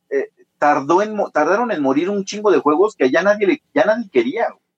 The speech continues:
No sé si ustedes se acuerdan, yo claro, me acuerdo perfecto, de que cuando comprabas tu, tu lotería, que era el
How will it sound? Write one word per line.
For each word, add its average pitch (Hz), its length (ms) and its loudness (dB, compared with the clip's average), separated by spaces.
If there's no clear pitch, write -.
No - 120 2
sé 294 140 4
si 226 80 -2
ustedes 233 300 4
se 185 80 2
acuerdan, 156 480 2
yo 127 140 -4
claro, 123 420 4
me 113 140 -8
acuerdo 123 320 -6
perfecto, 120 600 -8
de 131 180 2
que 139 340 0
cuando 156 240 -2
comprabas 190 540 0
tu, 143 360 2
tu 143 120 2
lotería, 143 600 4
que 160 100 0
era 170 100 0
el 151 80 -6